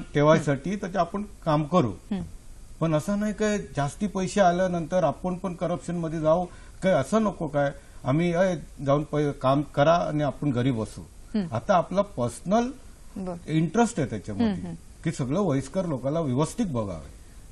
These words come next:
Speaker 2: बरोबर.
Speaker 1: वयस्कर झाल्यानंतरच माहिती
Speaker 2: हां.
Speaker 1: पडतं वयस्कर काय आहे,
Speaker 2: बरं.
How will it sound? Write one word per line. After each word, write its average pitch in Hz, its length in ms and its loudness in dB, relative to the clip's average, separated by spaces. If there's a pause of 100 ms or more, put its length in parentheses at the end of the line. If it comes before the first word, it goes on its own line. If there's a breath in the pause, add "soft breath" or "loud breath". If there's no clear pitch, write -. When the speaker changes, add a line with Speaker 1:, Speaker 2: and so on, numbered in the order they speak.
(120)
Speaker 2:
बरोबर. 170 460 -12
Speaker 1:
वयस्कर 147 380 2
झाल्यानंतरच 160 680 2
माहिती 170 320 0
Speaker 2:
हां. 151 40 -2
Speaker 1:
पडतं 156 220 -4
वयस्कर 139 380 -2
काय 107 280 -4
आहे, 80 360 -10
Speaker 2:
बरं. 170 160 -8